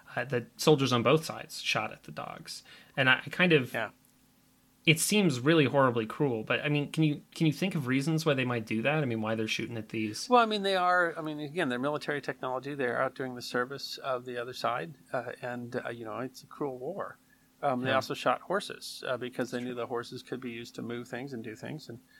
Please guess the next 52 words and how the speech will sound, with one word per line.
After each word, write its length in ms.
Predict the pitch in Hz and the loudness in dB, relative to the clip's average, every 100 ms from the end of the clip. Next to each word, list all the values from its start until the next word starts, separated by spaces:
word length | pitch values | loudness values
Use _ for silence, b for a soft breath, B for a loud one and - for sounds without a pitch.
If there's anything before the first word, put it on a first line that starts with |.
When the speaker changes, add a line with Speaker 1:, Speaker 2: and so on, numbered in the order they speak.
| B B - | B B -4
Speaker 2:
uh, 200 | 143 123 | 2 2
but 240 | 127 139 151 | 4 4 6
I 160 | 170 | 4
think 240 | 175 185 - | 4 0 -2
part 300 | - 185 180 | 6 6 8
of 60 | |
that, 200 | 156 139 | 4 0
too, 240 | - 160 143 | 0 0 0
was 160 | 127 | -2
simply 320 | - 139 131 127 | -4 -6 -4 -2
that, 280 | 123 117 131 147 | -2 -4 -6 -10
uh, 140 | 131 139 | -12 -12
the, 160 | 139 | -12
the 120 | 131 135 | -8 -6
whole 260 | - 165 | 4 8
idea 340 | 143 127 139 135 | 8 6 -2 -4
of 100 | 127 | -4
no 140 | 123 | -6
man's 260 | 120 117 127 | -4 -6 -6
land 200 | 113 110 | -6 -6
is 80 | |
nothing 260 | 123 123 123 | -6 -6 -8
supposed 240 | - 120 | -4 -4
to 60 | - | -4
be 80 | 117 | -8
moving 260 | 120 117 | -8 -6
out 160 | 113 110 | -6 -4
there, 120 | 120 | -4
and 60 | 110 | -4
if 60 | - | -6
it 100 | 113 | -8
is, 180 | 110 117 | -8 -10
it's 160 | - | -14
a 60 | - | -14
threat. 400 | - 104 90 - _ _ b b b | -6 -6 -6 -12 _ _ b b b
Speaker 1:
Yeah. 140 | 127 123 | -6 -4
Speaker 2:
Uh, 100 | 123 | -4
and 160 | 127 123 | -6 0
so 140 | 135 | 2
I 40 | 120 | 2
think 180 | 139 | -2
some 180 | - 127 | -4 -2
of 80 | 120 | -2
them, 80 | 113 | -4
they 20 | |
were 120 | 113 | -8
simply 300 | 113 131 120 | -8 -8 -6
shooting 260 | - 123 107 | -4 -4 -6
at 100 | 107 | -12
anything 420 | 110 110 - 110 | -12 -12 -12 -12
that 120 | 107 | -12
moves. 460 | 113 120 139 165 | -8 -6 -6 -8